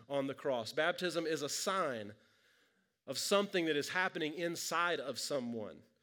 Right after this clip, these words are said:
But baptism itself doesn't save us. Jesus saves us. Amen? Do you think that those Israelites, just as an example, do you think those Israelites that walked through the Jordan River ever thought, do you think they ever thought,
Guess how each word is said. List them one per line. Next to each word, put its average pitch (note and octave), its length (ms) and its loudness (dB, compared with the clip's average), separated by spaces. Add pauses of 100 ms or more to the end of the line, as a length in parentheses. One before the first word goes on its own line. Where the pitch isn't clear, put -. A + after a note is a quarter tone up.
(480)
But B2 200 -8
baptism E3 680 2
itself F#3+ 480 0
doesn't E3+ 340 0
save G#3+ 320 4
us. D3+ 240 2
Jesus A3 720 4
saves G3 420 4
us. C#3+ 440 0
Amen? A#3 400 6 (1400)
Do G3 60 0
you A#3 100 8
think B3+ 280 4
that C4+ 100 4
those A3 200 8
Israelites, A3+ 640 6
just B3 220 2
as G#3+ 200 4
an G#3+ 100 6
example, F3 420 2
do F3+ 80 0
you A#3+ 80 2
think D4 160 2
those A3 160 6
Israelites G3+ 560 4
that E3 140 0
walked E3+ 360 4
through F#3 160 4
the E3 80 0
Jordan D#3 420 0
River D3+ 380 2 (380)
ever F#3 280 6
thought, D3+ 400 2 (1400)
do G3 60 -6
you G#3+ 40 -4
think C#4+ 140 2
they A3+ 140 8
ever A#3 300 6
thought, D#3 460 -2